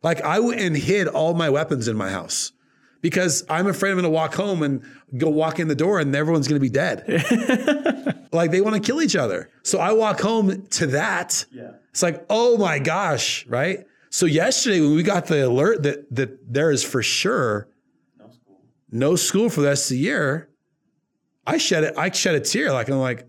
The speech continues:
Speaker 1: "Oh my gosh, this is, this is some <laughs> serious stuff."
Speaker 2: <laughs>
Speaker 1: That was my covid nineteen serious part. I'm like, I look over at Mark. He goes, he goes, "What, what, what, what, what just happened?"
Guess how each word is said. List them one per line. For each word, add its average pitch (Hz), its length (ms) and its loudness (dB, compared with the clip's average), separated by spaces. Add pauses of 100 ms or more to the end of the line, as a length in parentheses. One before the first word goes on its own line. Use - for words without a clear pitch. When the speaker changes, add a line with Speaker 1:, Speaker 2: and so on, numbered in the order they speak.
(120)
Speaker 1:
"Oh 170 120 -4
my 151 200 -4
gosh, 123 680 -8 (1040)
this 190 240 -2
is, - 400 -2 (520)
this - 200 -4
is 170 160 -2
some 113 180 -4
<laughs> - 180 0
serious 185 420 2
stuff." 185 300 -2 (300)
Speaker 2:
<laughs> - 240 -20
Speaker 1:
That 220 200 2
was 226 140 4
my 170 140 0
covid 196 420 2
nineteen 175 480 0
serious 214 560 0
part. 147 180 -2
I'm 139 80 0
like, 139 240 0 (1120)
I 180 120 4
look 226 140 2
over 185 220 4
at 151 60 -2
Mark. 202 280 2
He 165 80 0
goes, 131 160 0
he - 560 -8
goes, 113 80 -2
"What, 143 180 2
what, 135 200 0
what, 160 260 -2
what, 143 200 -2
what 147 100 0
just 160 160 -2
happened?" 151 420 -4